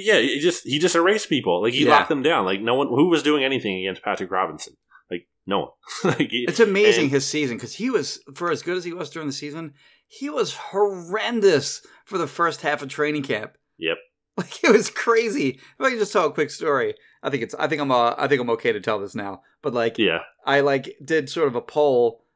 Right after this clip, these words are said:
Speaker 2: of, uh, you know, players that ha-, whose stock is up since the beginning of camp and players whose stock is down since the beginning of camp. And I do that after the tenth practice. I do it every year. And, um,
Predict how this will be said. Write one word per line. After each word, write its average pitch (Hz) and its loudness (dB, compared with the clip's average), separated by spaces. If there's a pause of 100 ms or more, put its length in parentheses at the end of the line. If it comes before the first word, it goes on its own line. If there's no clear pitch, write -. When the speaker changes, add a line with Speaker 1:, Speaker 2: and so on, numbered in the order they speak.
(100)
Speaker 2:
of, 113 -2
uh, 104 0
you 117 -10
know, 104 -6 (240)
players 113 2
that 104 -2 (100)
ha-, 117 -12
whose 110 -12
stock 110 -2
is 110 -4
up 107 -4
since 113 -12
the 117 -14
beginning 110 -10
of 101 -12
camp 107 -6
and 101 -12
players 104 -6
whose 101 -16
stock 107 -8
is 98 -14
down 104 -4 (240)
since - -16
the - -18
beginning 113 -10
of 104 -16
camp. 117 -6
And 113 -4
I 113 -4
do 127 -6
that 117 0
after 107 -2
the 101 -18
tenth - -8
practice. 98 -6
I 95 -8
do 104 -2
it 101 -2
every 95 -4
year. 95 -8 (320)
And, 107 -6
um, 98 -4